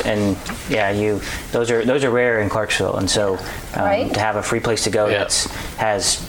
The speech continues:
Speaker 2: we'll do the chairs, the tables, microphone, P A system, all that stuff you would need. Um, so, uh, any, any given day on a Saturday, um, or any given day of the week of the library, there's amazing things going on. So, um, to, to encourage, I would encourage people to just,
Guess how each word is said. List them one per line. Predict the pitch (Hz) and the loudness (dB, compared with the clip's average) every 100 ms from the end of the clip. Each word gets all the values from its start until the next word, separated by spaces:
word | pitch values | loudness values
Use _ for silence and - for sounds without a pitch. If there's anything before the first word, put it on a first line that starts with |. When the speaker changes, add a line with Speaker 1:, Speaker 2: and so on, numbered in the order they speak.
| - | -2
Speaker 2:
we'll | 123 123 | 0 2
do | 127 | 2
the | 117 | 2
chairs, | - 151 151 147 135 | 2 4 4 2 0
the | |
tables, | 123 143 131 135 131 123 - | 2 2 2 2 2 2 2
microphone, | 123 123 123 - 123 120 | 2 0 0 -2 -2 0
P | 139 127 | 2 2
A | 123 | 2
system, | 120 117 123 | 0 0 2
all | 120 | 2
that | 131 | 2
stuff | - 117 | 0 2
you | 117 | 2
would | 110 | 2
need. | 117 113 98 - - - - | 2 2 0 -4 -8 -8 -2
Um, | 104 101 98 | 0 0 0
so, | - 107 101 | 0 2 2
uh, | 104 107 | 2 0
any, | - 131 131 | 0 2 2
any | 131 | 2
given | 123 113 107 | 2 2 2
day | 110 110 | 2 4
on | 104 98 | 2 0
a | |
Saturday, | 104 110 110 101 95 90 | 2 2 2 2 2 0
um, | 95 95 95 92 92 | 0 0 0 -2 -2
or | - 113 | -2 0
any | 139 139 | 2 2
given | 127 110 | 2 2
day | 110 104 | 2 2
of | 98 | 2
the | 104 | 2
week | 104 | 2
of | 98 | 2
the | 98 | 2
library, | 101 101 95 | 2 2 2
there's | 92 95 | 2 0
amazing | 98 104 98 | 0 0 0
things | 92 95 101 | 0 -2 -2
going | 87 90 | -2 0
on. | - 98 | 0 0
So, | - 92 87 - - - - | -2 -2 -2 -6 -8 -8 -4
um, | 98 92 92 90 | -2 0 0 0
to, | 101 92 - | 0 0 0
to | - - | -2 -4
encourage, | 104 107 107 | 0 0 2
I | 101 | 2
would | 104 | 0
encourage | 101 101 95 | 0 0 0
people | 95 95 | -2 -2
to | - | -2
just, | 90 95 - - | -2 -2 -2 -6